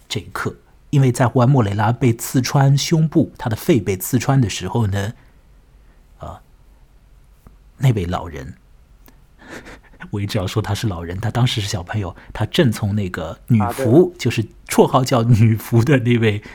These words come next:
Speaker 1: 女陪酒，呃，陪酒女的那个房间里面就是爬出来嘛，所以他就看到了被捅死啊，被刺死的那，那一刻。好，我现在要来说一件事情。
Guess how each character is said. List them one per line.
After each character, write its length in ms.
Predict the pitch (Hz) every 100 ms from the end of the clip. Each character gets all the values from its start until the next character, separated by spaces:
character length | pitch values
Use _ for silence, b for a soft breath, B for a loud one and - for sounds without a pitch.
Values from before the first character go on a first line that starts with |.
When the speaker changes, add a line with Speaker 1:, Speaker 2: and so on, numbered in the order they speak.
| B
Speaker 1:
女 200 | 117 95
陪 220 | 95 117
酒， 200 | 120 123 131 -
呃， 180 | 127 117 -
陪 140 | -
酒 120 | 165 165
女 140 | 104
的 140 | 90
那 100 | 95
个 140 | 98 90
房 180 | 104 92
间 140 | 123
里 40 |
面 140 | 87 87
就 80 | -
是 80 |
爬 240 | 95 - 120
出 220 | - 139
来 160 | 95 87
嘛， 160 | 95 - -
所 100 | 92
以 60 |
他 80 | 98
就 120 | 104
看 240 | 92 - 104
到 160 | 87 -
了 120 | - _ -
被 100 | 90
捅 240 | - 73
死 240 | 85 - -
啊， 60 | -
被 100 | -
刺 240 | - - 107
死 180 | - -
的 120 | -
那， 180 | 90 -
那 120 | 113
一 60 | 82 -
刻。 240 | - - - - _ - -
好， 300 | - - - B B B B
我 100 | 98
现 180 | 95 151
在 140 | 120
要 140 | 98 95
来 180 | 80 95
说 300 | - 107 98
一 100 | 117
件 200 | - 92
事 160 | -
情。 260 | 92 76